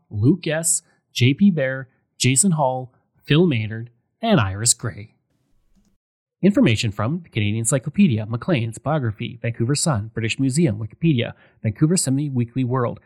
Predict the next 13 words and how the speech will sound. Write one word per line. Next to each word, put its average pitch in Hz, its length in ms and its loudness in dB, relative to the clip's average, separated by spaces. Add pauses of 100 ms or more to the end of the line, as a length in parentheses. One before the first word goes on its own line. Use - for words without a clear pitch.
(160)
Vancouver 113 360 -2
Province, 160 480 -4
Free 165 200 0
Press 139 300 -4
Prairie 113 280 -2
Farmer, 156 380 -2 (280)
Montreal 123 340 0
Star, 156 440 -2
and 110 100 -4
the 110 40 0
Victoria 107 460 -2
Daily 101 260 -6
Times. 104 460 -8